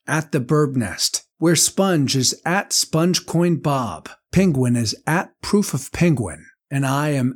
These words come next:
at Benjamin T one seven one seven. If you've appreciated the depth and breadth of what you've heard with us today,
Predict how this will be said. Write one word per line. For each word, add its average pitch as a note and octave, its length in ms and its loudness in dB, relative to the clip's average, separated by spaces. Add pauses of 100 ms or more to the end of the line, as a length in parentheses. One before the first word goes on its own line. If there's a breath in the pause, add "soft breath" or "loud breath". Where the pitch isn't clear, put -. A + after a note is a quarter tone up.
at E3+ 240 0 (160)
Benjamin E3 540 2
T C#3 360 2 (140)
one C#3 300 0
seven C#3+ 420 2
one C3+ 220 0
seven. F#2 540 -2 (220)
If F#3 140 0
you've G3+ 140 4
appreciated F#3 580 2
the D3 80 0
depth F3+ 420 0
and D3+ 200 2
breadth F#3 320 2
of C3 100 0
what D3 160 2
you've E3 140 -2
heard D#3+ 240 0
with A2+ 100 -4
us A2 140 -4
today, G2+ 400 -8